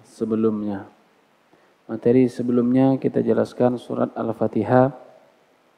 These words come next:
dari ayat satu sampai ayat yang ketujuh. Di ayat yang ketujuh, Allah Subhanahu wa taala firman, dan ayat yang keenam dan ayat yang ketujuh, maksudnya,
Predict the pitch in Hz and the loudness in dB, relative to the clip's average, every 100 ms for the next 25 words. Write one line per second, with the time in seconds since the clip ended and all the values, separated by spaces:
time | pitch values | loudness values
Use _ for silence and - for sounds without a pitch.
0 | _ _ _ _ _ - - 113 110 107 | _ _ _ _ _ -8 -2 2 2 2
1 | - 120 117 - 127 131 127 123 - 110 | 2 0 0 0 -2 -2 -8 -14 -8 -6
2 | 113 123 120 - 110 117 - - - 107 | -2 0 0 0 2 0 -2 -20 -8 -4
3 | 113 113 123 117 104 - _ _ _ _ | -2 0 -2 -2 -6 -8 _ _ _ _
4 | _ _ _ _ _ _ _ _ _ _ | _ _ _ _ _ _ _ _ _ _
5 | - 117 120 135 - 131 120 117 120 117 | -6 2 6 6 6 0 0 2 2 4
6 | 139 - - _ _ _ _ - 117 123 | 2 0 -14 _ _ _ _ 0 4 4
7 | - 120 117 123 117 101 120 113 101 120 | 2 -4 -2 -2 -2 -2 -2 0 0 2
8 | 123 120 110 - 110 110 123 127 135 - | 2 2 0 -2 -6 -2 -2 -2 -6 -16
9 | _ _ _ _ _ _ - 110 113 117 | _ _ _ _ _ _ -8 -6 0 2
10 | 120 110 117 107 123 135 131 113 - 123 | 2 0 -2 0 2 4 4 2 2 4
11 | 117 117 110 110 110 117 135 - - 120 | 4 0 -4 -4 -2 0 -2 -4 -14 -12
12 | - 117 123 139 | -8 -2 -2 -2